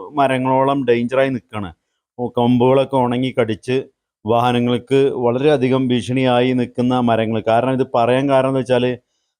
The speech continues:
നമ്മൾ ഇന്നടക്കം നേര്യമംഗലം എന്ന് പറഞ്ഞ സ്ഥലത്ത് വല്ലാഞ്ചിറയിൽ കെ എസ് ആർ ടി സി ബസ്സിനും അതുപോലെ തന്നെ കാറിന് മുകളിലൊക്കെ മരം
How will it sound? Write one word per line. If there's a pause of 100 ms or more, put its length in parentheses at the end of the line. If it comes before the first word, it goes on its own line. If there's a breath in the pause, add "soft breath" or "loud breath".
(120)
നമ്മൾ (360)
ഇന്നടക്കം (360)
നേര്യമംഗലം (240)
എന്ന്
പറഞ്ഞ
സ്ഥലത്ത്
വല്ലാഞ്ചിറയിൽ (560)
കെ
എസ്
ആർ
ടി
സി
ബസ്സിനും (100)
അതുപോലെ
തന്നെ (120)
കാറിന്
മുകളിലൊക്കെ (580)
മരം